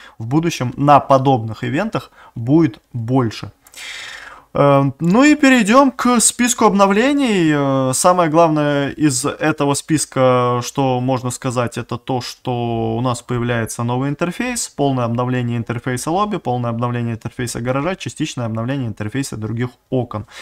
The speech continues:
Изменений в интерфейсе игры и игрового окна самого, то есть, ну, того окна, который находится у вас в бою, пока что нету. Оно будет вводиться постепенно,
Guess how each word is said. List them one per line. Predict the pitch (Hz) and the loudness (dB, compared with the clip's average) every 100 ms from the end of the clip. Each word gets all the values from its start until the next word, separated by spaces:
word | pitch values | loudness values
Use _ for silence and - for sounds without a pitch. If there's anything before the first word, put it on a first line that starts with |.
| - - | -18 -4
Изменений | 151 135 156 170 170 151 139 - | 0 2 2 2 2 2 0 -2
в | 139 127 147 147 | -2 0 0 0
интерфейсе | 147 151 147 - 143 131 - 131 131 - | -2 -2 -2 2 2 0 -2 -2 -2 -2
игры | 156 127 139 135 139 165 247 - | -2 0 0 2 2 2 0 0
и | 156 | 0
игрового | 131 135 131 139 131 123 | 2 4 4 2 2 0
окна | - 135 - 139 127 | 2 0 0 -2 -2
самого, | 117 - 123 120 123 220 | -2 -2 0 0 0 -2
то | - | -2
есть, | 131 - 135 | -4 -6 -8
ну, | 123 113 _ _ _ _ _ - | -8 -8 _ _ _ _ _ 2
того | 147 139 | 4 6
окна, | 127 127 123 | 4 2 -6
который | 131 131 123 123 120 | -4 -4 -2 -2 -2
находится | 123 - 127 - 123 | -2 -2 -2 -2 -2
у | |
вас | 123 107 | -2 -2
в | 110 | 0
бою, | 131 127 113 - - - | 2 2 -2 -6 -14 0
пока | 147 - 139 | 2 6 6
что | - - 120 - _ - | 4 -6 -10 -10 _ -2
нету. | 151 139 123 117 214 277 311 - - | 2 2 0 -2 0 0 0 -8 0
Оно | 127 127 180 220 | 2 4 2 2
будет | 151 180 135 | 2 0 0
вводиться | 131 135 151 131 | -2 -2 -4 -6
постепенно, | - 131 - 156 208 254 285 277 | -6 -6 -6 -6 0 2 2 0